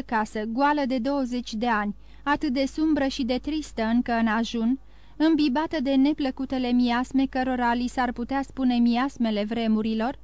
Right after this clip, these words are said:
căpătase într-o zi, odată cu aparența de viață, parfumurile preferate de stăpân și lucrurile cele mai dragi lui. Căci, sosind, Monte Cristo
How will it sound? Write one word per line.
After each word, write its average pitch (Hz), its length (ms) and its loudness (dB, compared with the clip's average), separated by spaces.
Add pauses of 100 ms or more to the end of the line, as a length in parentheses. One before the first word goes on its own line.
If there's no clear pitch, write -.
(440)
căpătase 349 680 -2 (160)
într-o 320 260 0
zi, 233 320 -4 (280)
odată 311 460 0
cu 285 80 -4
aparența 262 680 2
de 220 160 -2
viață, 220 580 -4 (460)
parfumurile 302 840 2
preferate 262 580 -2
de 220 140 -2
stăpân 247 520 -2
și 269 460 -2
lucrurile 277 720 0
cele 294 300 -4
mai 220 220 0
dragi 226 480 -2
lui. 202 260 -4 (880)
Căci, 294 320 0
sosind, 262 760 0 (420)
Monte 359 360 0
Cristo 311 340 -6